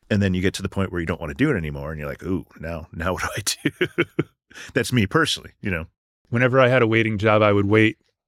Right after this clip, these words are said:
Speaker 2: for a year and then I'd get
Speaker 1: Mm-hmm.
Speaker 2: just, I would, I was just done with it. I would do anything else. And then I'd be like, "Yeah, well, it's like, you know, good money." And then I would do it again.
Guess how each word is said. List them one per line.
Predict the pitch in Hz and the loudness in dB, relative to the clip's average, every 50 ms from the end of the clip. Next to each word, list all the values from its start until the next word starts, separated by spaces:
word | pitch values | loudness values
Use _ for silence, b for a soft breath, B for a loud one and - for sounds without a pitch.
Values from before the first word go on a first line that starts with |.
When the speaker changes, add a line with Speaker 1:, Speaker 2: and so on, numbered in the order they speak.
| _ _ _ | _ _ _
Speaker 2:
for | - - 120 107 | -2 2 4 4
a | 101 | 4
year | 98 98 113 131 135 135 131 135 135 131 131 - - | 4 2 4 4 6 6 6 6 4 4 2 0 -2
and | 117 113 113 | 0 2 4
then | 113 110 107 | 4 4 4
I'd | 104 98 95 | 2 0 2
get | 107 104 - _ - | 0 0 -2 _ -4
Speaker 1:
Mm-hmm. | 101 95 82 85 80 78 78 | -4 -4 -4 -4 -10 -10 -6
Speaker 2:
just, | - 113 101 - _ _ - | -2 -2 -2 -2 _ _ 0
I | 117 113 | 2 2
would, | 107 107 101 - - - | 2 2 0 -2 -2 0
I | 143 | 2
was | 110 101 98 | 2 2 2
just | 101 - - | -2 -2 2
done | - 113 107 104 | 2 4 4 4
with | 104 104 104 | 4 4 4
it. | 104 104 - B B B B B B B | 4 4 2 B B B B B B B
I | 107 | 4
would | 104 92 | 4 4
do | - 113 - - | 4 2 2 2
anything | - 113 117 113 104 - 131 113 110 | 0 2 2 2 2 2 2 4 4
else. | 110 107 104 107 107 - - - | 4 4 4 4 2 0 -4 -2
And | - 107 104 107 | 0 2 4 4
then | 104 101 104 101 101 101 B B B B B B B B | 4 4 2 2 -2 -4 B B B B B B B B
I'd | - | 2
be | 120 120 | 4 4
like, | 110 107 - - | 4 4 4 4
"Yeah, | 180 202 196 190 190 185 | 6 6 6 6 6 4
well, | 139 156 170 180 175 175 175 | 4 4 4 4 4 4 2
it's | 156 - - 165 | 2 2 2 4
like, | 151 147 139 _ _ _ - | 4 4 2 _ _ _ 0
you | - 156 143 | 2 2 4
know, | 139 123 123 123 120 | 4 4 4 4 2
good | - 143 143 123 | 2 2 0 2
money." | 117 117 123 120 123 127 123 120 - | 2 2 2 2 2 2 0 0 2
And | - 113 | 2 2
then | 113 113 110 | 4 4 4
I | 107 104 | 4 2
would | 101 95 | 4 4
do | 95 104 101 | 6 6 6
it | 98 | 6
again. | 98 87 95 104 101 95 98 98 98 | 4 4 4 4 4 4 2 2 0